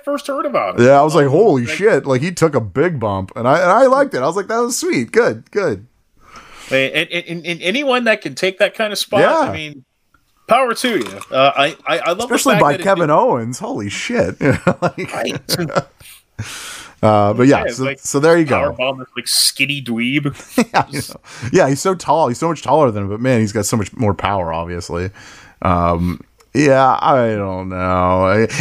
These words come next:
Speaker 2: well, I mean, I, it, he, there's gonna be a lot of his music in the game, which makes sense because that's what's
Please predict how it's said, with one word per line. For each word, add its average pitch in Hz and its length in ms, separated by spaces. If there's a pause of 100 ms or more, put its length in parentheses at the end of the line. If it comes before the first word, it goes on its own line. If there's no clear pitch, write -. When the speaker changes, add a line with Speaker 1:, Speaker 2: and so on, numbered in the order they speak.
Speaker 2:
well, 190 220
I 175 100
mean, 180 260
I, 160 180
it, 190 260
he, 160 180
there's 151 200
gonna 180 160
be 165 80
a 143 60
lot 139 180
of 117 80
his 107 140
music 104 360
in 85 80
the 80 80
game, 73 300
which 135 220
makes 123 180
sense 78 220
because 85 420
that's - 300
what's - 320